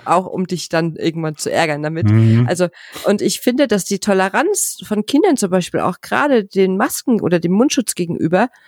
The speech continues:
Speaker 1: Mund-Nase-Schutz, wenn man es genau nimmt, ähm, so hoch ist und die auch wirklich da Spaß dran haben, die akzeptieren das, die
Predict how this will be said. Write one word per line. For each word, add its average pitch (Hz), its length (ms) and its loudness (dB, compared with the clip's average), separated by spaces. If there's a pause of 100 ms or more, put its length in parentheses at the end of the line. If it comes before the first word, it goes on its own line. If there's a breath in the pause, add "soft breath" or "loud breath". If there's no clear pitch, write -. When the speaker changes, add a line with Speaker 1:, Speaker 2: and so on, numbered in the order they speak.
(140 soft breath)
Speaker 1:
Mund-Nase-Schutz, 180 800 0
wenn 156 100 0
man 170 60 2
es 170 100 -6
genau 165 220 0
nimmt, 202 180 0 (380 loud breath)
ähm, 185 240 0 (320 soft breath)
so 262 320 2
hoch 339 340 4
ist 247 300 0
und 214 220 0
die 247 220 -2
auch 208 300 -2
wirklich 262 340 -2
da 202 220 0 (680 loud breath)
Spaß - 440 -4
dran 254 180 2
haben, 208 160 2
die 196 140 -2
akzeptieren 262 640 0
das, 240 180 0
die 202 220 0